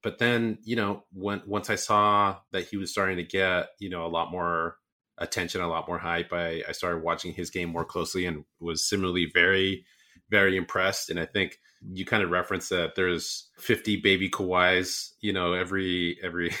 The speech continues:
<laughs> every draft, uh, and, you know, even with, with rookies and, and younger players in the league. There's also this progeny of, of Draymond Green. And, you know, I would kinda see him as, as in that mold. And I think that's, that's a comp that people use a lot.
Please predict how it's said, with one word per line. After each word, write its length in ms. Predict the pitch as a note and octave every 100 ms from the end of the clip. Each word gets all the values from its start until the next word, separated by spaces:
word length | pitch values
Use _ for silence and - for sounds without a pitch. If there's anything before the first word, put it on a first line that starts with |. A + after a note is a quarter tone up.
| D3+ C3+
<laughs> 240 | - - G2
every 220 | F#2 F#2+
draft, 480 | E2+ E2+ - - - -
uh, 420 | F#2 F2 E2 D#2+ - _ F#2 -
and, 220 | F#2+ E2+ F2 -
you 100 | F2+
know, 80 | E2
even 300 | F#2 F#2 F2+
with, 180 | E2 D#2 - _ _ _
with 180 | F#2+ F2
rookies 440 | F#2 F2+ G2+ F#2
and, 300 | F2+ E2+ D#2
and 220 | F2+ E2+ E2+
younger 220 | E2+ F#2+
players 500 | - G2+ G2+ G2+ - _ _ _ _ F2
in 80 |
the 80 | F#2+
league. 400 | F#2 G2 G#2 G#2 _ _
There's 240 | F#2 F2+
also 720 | F2+ F2 G#2 G2 F#2+ F#2 F2+ E2+
this 120 | G2
progeny 600 | - - G2+ G2 G#2 G2
of, 180 | F#2 E2+ - -
of 340 | G2 F2+ E2+ -
Draymond 380 | G#2+ G2+ G2 F2+
Green. 460 | G2 F#2+ G2+ A2 A2 _ _ G2+
And, 500 | G2 F#2+ F#2 F2+ F2
you 80 | G2
know, 200 | F2+ F2+
I 180 | - F#2+
would 160 | G2 -
kinda 240 | G#2 F#2
see 300 | - A2 G2+
him 340 | G2 G#2 G#2
as, 260 | G2+ F#2 F2+ F2
as 140 | F2+
in 120 | F#2+
that 220 | F#2 G2 G2
mold. 240 | G#2 G#2+
And 100 | F#2
I 60 | F2+
think 220 | F#2 F2+
that's, 300 | F2 - -
that's 260 | F2+ F2
a 40 | F#2
comp 300 | - E2+ E2
that 140 | E2+
people 240 | G2 - E2+
use 240 | F#2 F2+
a 40 |
lot. 340 | E2 E2 G2